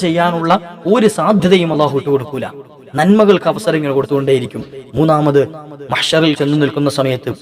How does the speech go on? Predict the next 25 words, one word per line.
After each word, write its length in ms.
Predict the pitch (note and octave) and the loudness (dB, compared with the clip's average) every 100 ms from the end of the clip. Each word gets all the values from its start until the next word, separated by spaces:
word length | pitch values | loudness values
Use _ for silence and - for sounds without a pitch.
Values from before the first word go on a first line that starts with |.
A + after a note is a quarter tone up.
| - | -6
കഠിനമായി 580 | C3 D#3+ E3 D#3+ E3+ E3+ C3+ | 0 2 4 4 2 0 0
ദാഹം 300 | C3+ D3+ E3+ | 0 2 0
അനുഭവപ്പെടും 360 | D3 C#3+ C#3 C3+ | 2 2 2 -2
എല്ലാവർക്കും. 360 | B2 B2+ B2+ - - - A#2+ | -2 -2 -2 -8 -18 -10 -4
എന്നാലോ 300 | C#3+ D#3 C#3 - - - | 0 2 2 0 -12 -8
പരിശുദ്ധ 360 | C3 C#3+ D#3+ D3 C3 - C3 | -4 -2 0 0 0 -2 -2
ഈ 20 | D3 | 0
റജബ് 240 | C#3 D#3+ F3 | 2 2 2
മാസത്തെ 320 | D3+ C#3+ C#3+ C#3 C3+ | 0 -2 -4 -2 2
ആദരിച്ച് 380 | D#3 G3 F3 D3+ D3 F3+ G3 | 4 4 4 0 -6 -4 0
അള്ളാന്റെ 360 | D3+ E3+ G#3 A3 | 4 6 6 6
മാസമാണെന്ന് 560 | F#3 - F3+ E3+ E3 D#3+ | 6 4 4 4 2 0
പരിഗണിച്ച് 400 | D3+ D#3 D3+ C#3 C3 | 0 2 0 0 -2
ആദ്യ 200 | D3+ D#3+ C#3+ | 0 0 2
ദിവസത്തിൽ 320 | C#3 C#3+ D3 - - C3 | 0 0 -4 -4 -8 -2
നോമ്പനുഷ്ഠിച്ചവനാണ് 720 | C#3 C#3+ - C#3+ C#3 B2+ B2+ B2 | 0 -2 -4 -4 -2 0 -2 -6
എങ്കിൽ, 220 | B2 D#3+ G#3+ - - | -2 2 2 -2 -2
റജബ് 240 | C3 E3 D#3+ C#3+ | 0 2 2 0
മാസത്തിൽ 300 | C3+ C3+ C3+ | 0 -2 0
നോമ്പനുഷ്ഠിച്ചവനാണ് 760 | C#3+ F3 D3+ - C#3 C#3 C3+ C3+ C3+ | 2 0 -2 -6 -4 -2 0 0 -2
എങ്കിൽ, 200 | C3 C3 C3 C3+ B2+ | 0 -2 -4 -8 -4
മഹ്ശറിലെ 540 | A#2+ - D#3+ D3 C#3 C3+ C3 | -2 -2 2 4 4 2 2
ദാഹം 300 | D3 E3 E3+ - C3 C3 | 2 2 0 -2 -8 -4
അവനെ 160 | C3+ C3 | -2 -4
ഒരിക്കലും 300 | B2+ C#3 | -4 -6